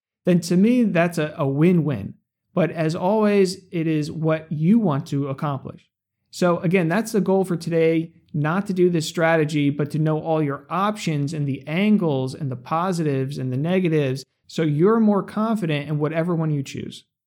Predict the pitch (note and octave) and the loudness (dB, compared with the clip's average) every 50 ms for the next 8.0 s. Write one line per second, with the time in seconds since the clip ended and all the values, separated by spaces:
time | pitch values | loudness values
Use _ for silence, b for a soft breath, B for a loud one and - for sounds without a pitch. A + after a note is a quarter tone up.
0 | _ _ _ _ _ _ _ - G3+ G#3 G#3 G#3+ G#3+ G#3 A3 G#3 G#3+ - G#3 G#3+ | _ _ _ _ _ _ _ 4 4 6 8 8 8 8 8 6 2 0 2 2
1 | A3 G#3+ G#3+ - G3 F#3+ G3 F#3+ F#3+ F#3+ - F3+ E3 - G3 G3 G3 F#3+ F#3 F#3 | 2 2 2 2 2 2 4 4 2 2 0 -2 2 4 4 6 6 4 4 2
2 | F3 - - D3+ E3 F3 F3 F3 F3 E3 D3+ D3 D#3+ - F3+ F#3+ G3 G3+ G3+ F#3+ | 0 0 0 2 2 2 2 2 0 0 -2 -2 -4 -2 0 2 4 6 4 4
3 | F3 E3 D#3+ D#3+ E3+ E3+ E3+ - E3 D#3+ D#3 D#3+ D#3 - E3+ E3 D#3+ D#3+ D#3 E3 | 4 2 2 2 2 2 0 -2 -2 0 0 0 0 -2 -2 0 0 0 0 0
4 | D#3+ D#3+ D#3+ D#3 D#3 _ _ _ _ _ _ - - F3 F#3 A3 A#3+ B3 B3 A#3+ | 0 0 0 -2 -4 _ _ _ _ _ _ 0 2 2 4 4 4 2 2 2
5 | G#3+ A3 - - - - G3 G3+ G#3+ A3 G3 F#3+ F#3+ F3 E3+ D#3 D3+ D3+ D3+ D#3+ | 0 -2 -4 -6 -4 0 2 4 4 4 4 2 2 2 2 2 2 2 2 2
6 | F#3 G3+ G3 - - - F3+ F3 F3 F3 - E3 D3+ D3+ D#3 D#3+ E3+ E3+ F#3+ F3 | 0 0 -2 -4 0 4 4 4 4 4 0 -4 -4 -2 -2 -2 -2 -2 -2 -2
7 | - F3+ F3 E3 E3 E3 D#3+ D3 D3 C#3+ - - E3+ E3+ E3+ E3 D#3+ E3 E3 | 0 0 0 0 0 -2 -2 -4 -8 -6 -4 -2 0 0 0 0 0 -2 -4